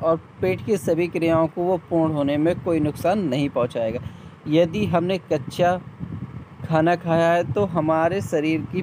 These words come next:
पाचन क्रिया ख़राब हो जाएगी और हमारे बहुत सारी प्रॉब्लम्स हो जाएंगी। इसलिए हमें पका हुआ भोजन खाना चाहिए। अच्छे से पका हुआ भोजन अच्छे स्वास्थ्य को बेहतर बनाता है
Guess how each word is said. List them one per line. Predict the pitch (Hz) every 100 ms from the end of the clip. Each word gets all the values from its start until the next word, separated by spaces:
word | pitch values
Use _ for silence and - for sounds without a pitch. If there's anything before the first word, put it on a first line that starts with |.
| -
पाचन | 147 143 160
क्रिया | 147 151 156
ख़राब | 151 139 117 123 135
हो | 147
जाएगी | 151 151 156 180 180 - - -
और | - 175 175 -
हमारे | 160 160 170 175 175 175 175 190 180 151 -
बहुत | 151 175 180
सारी | - 151 156
प्रॉब्लम्स | 170 143 135 165 247 -
हो | 139 139
जाएंगी। | 117 107 107 120 - - - - - - -
इसलिए | 180 196 214 220
हमें | 214 202 208 -
पका | 143 160
हुआ | 165 175 175
भोजन | 151 135 160 175
खाना | 165 160 170
चाहिए। | 165 175 175 185 - - - -
अच्छे | - 165 - 208
से | 202 208
पका | 175 165
हुआ | 185 185 190
भोजन | 160 165 170 185 - - - - - - - - - -
अच्छे | 165 - 226
स्वास्थ्य | - 185 175 - - 165
को | - 175 165 - -
बेहतर | 151 156 - 190
बनाता | 180 175 175 170 180
है | 180